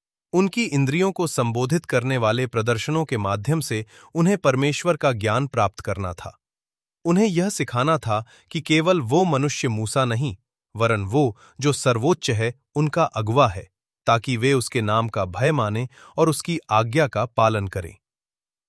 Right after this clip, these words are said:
सांझ को बटेरें आकर सारी छावनी पर बैठ गई और वे पूरे जनसमूह की आवश्यकता की आपूर्ति के लिए पर्याप्त थी। भोर होने पर भूमि की सतह पर एक छोटी गोल सी वस्तु,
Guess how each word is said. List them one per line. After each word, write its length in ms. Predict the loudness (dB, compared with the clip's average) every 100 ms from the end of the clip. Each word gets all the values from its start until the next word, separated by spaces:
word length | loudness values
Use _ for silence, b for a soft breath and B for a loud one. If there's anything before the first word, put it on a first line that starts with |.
| _
सांझ 380 | 0 2 4 2
को 140 | 2
बटेरें 480 | 2 2 2 2 2
आकर 360 | 0 0 -2 -2
सारी 420 | 0 0 2 0
छावनी 460 | -2 0 0 0 0
पर 160 | -2
बैठ 260 | -2 -4 -6
गई 260 | -10 -12 -18 _ _ 2
और 140 | 2
वे 140 | 4
पूरे 420 | 0 -2 0 2 2
जनसमूह 580 | 2 0 0 0 0
की 160 | 0 0
आवश्यकता 640 | 0 0 -2 -4 0 -2
की 160 | 0 -2
आपूर्ति 520 | -2 -2 -4 -4 -4
के 140 | -4
लिए 220 | -4 -4 -6
पर्याप्त 520 | -4 -2 0 0 -4
थी। 340 | -16 -16 -16 _ _ _ _ _ _
भोर 300 | -2 4 6
होने 280 | 6 2 2
पर 160 | 0 -2
भूमि 400 | 0 0 0 -2
की 140 | -4
सतह 320 | -4 -2 -2
पर 240 | 0 -2 -4 B B -2
एक 160 | 0
छोटी 460 | 0 0 0 0 -4
गोल 320 | 0 0 0
सी 180 | 0 0
वस्तु, 440 | 0 -2 -6 -10